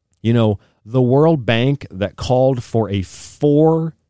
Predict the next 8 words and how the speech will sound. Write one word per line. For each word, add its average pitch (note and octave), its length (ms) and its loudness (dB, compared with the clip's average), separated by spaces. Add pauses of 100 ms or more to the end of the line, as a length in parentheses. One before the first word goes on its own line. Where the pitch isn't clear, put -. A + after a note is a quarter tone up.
(220)
trillion, C3+ 1080 -2 (440)
that's G#2 220 -4
right, F#2+ 240 -2
four D#3 680 0 (640)
trillion A2 960 0 (1120)
dollar A2 640 0 (1200)
carbon F2+ 460 -2
tax. - 640 -6